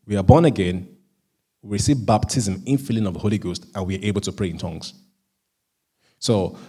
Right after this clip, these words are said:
if we are not born again, if we don't receive the infilling of the Holy Ghost, Holy Ghost, which is from God, a gift from God, we can't speak in tongues. So the source of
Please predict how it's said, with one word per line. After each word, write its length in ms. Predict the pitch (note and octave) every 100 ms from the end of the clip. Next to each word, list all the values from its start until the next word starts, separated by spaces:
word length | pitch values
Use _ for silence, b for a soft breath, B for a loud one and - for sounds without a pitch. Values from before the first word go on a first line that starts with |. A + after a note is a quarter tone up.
| B B -
if 180 | A2+
we 60 | A2+
are 60 | B2
not 140 | F3+ C3+
born 180 | D#3
again, 640 | C3 G#2 A2+ F2 A#2 A2+ - -
if 100 | G2
we 60 |
don't 140 | B2 F3
receive 300 | - D3 A2
the 100 | G2
infilling 460 | D#3 E3+ C3 G#2+
of 80 | F2+
the 60 | F#2
Holy 180 | C#3+
Ghost, 320 | - E2+ - - _ _ _ _ _ _
Holy 200 | B2+ F3+
Ghost, 220 | B2 G#2
which 120 | D3
is 100 | D#3
from 220 | - G2+ F#2+
God, 260 | B2 G#2
a 80 | F2+
gift 260 | F#2 C3+ -
from 140 | F#2+
God, 280 | G#2+ G#2 F#2
we 140 | G#2
can't 180 | G#2+ G#2+
speak 220 | - F2
in 80 | F2
tongues. 340 | F2+ E2 - - _ _ _ _ _
So 180 | - B2
the 100 | A2
source 320 | - E3+ D#3+
of 220 | A#2+ A2+